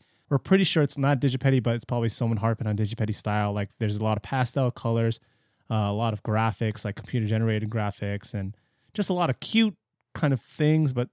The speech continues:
a little th-, some things that are a little bit strange. Like, I think there was, like, an origami crane,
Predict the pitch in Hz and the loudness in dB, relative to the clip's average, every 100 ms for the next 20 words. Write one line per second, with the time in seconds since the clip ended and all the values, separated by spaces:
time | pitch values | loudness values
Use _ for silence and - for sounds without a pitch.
0 | - 202 202 202 - 214 - 185 170 151 | -8 -4 -2 -2 -4 -10 -4 2 4 4
1 | 156 147 127 117 123 131 123 - - - | 4 2 4 2 2 2 0 -2 -4 -2
2 | 123 170 185 180 - 110 107 - - 135 | 0 2 4 2 0 -2 -2 -2 0 0
3 | 123 104 101 110 113 131 107 104 123 143 | 0 0 -2 -2 0 0 0 -2 -2 -2
4 | 123 - 127 170 180 175 | -4 -4 -2 0 0 0